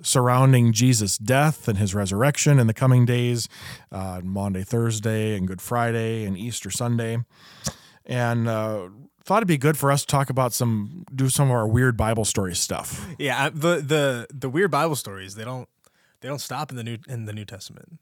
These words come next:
Speaker 2: They keep going. It's not just the Old Testament that has the weird stuff. The New, New Testament's got some stuff we gotta unpack too, and, uh, some stuff we gotta, you know, dissect bit by bit. And it, it all just, it ma-, it makes a lot of sense once you look at it, but it takes a little bit of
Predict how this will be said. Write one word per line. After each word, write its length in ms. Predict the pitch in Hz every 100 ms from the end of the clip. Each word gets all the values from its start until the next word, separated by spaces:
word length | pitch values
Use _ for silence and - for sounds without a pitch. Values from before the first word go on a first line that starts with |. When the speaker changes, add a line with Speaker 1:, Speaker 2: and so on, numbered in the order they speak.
| -
Speaker 2:
They 320 | 113 104 101 -
keep 160 | 110
going. 160 | - 101
It's 220 | 107 - -
not 160 | 110
just 200 | - 110
the 80 | 123
Old 100 | 107
Testament 300 | - 110 107
that 60 | 110
has 80 |
the 40 | 107
weird 180 | 98 101
stuff. 280 | - 95
The 60 | 127
New, 200 | 156 196 - -
New 140 | 233
Testament's 320 | 220 180 156
got 140 | 139 120
some 100 | 113
stuff 240 | - 104
we 40 |
gotta 300 | 104 95 92 -
unpack 420 | 107 101 92 -
too, 280 | - 92 104
and, 140 | 107 101
uh, 160 | 101 98 - -
some 160 | - 113
stuff 220 | 113 110
we 60 |
gotta, 300 | 98 95 92 - _ _ _ _ -
you 80 |
know, 100 | 92 90 -
dissect 440 | 110 - 104 _
bit 120 | 98
by 120 | 101
bit. 200 | 95 95
And 240 | - 98 98 _ _ _ _ _
it, 100 | -
it 160 | - 123
all 260 | 156 247 180
just, 320 | 135 127 -
it 140 | 113
ma-, 120 | 123 -
it 120 | 127
makes 180 | 131 131
a 60 |
lot 160 | 117 110
of 60 | -
sense 380 | - 131 -
once 220 | - 101 -
you 160 | 95
look 180 | 101 113
at 80 | 101
it, 180 | 98 -
but 100 | 95
it 120 | 95
takes 220 | 131 -
a 60 | 98
little 160 | 101
bit 140 | 104 101
of 280 | 104 -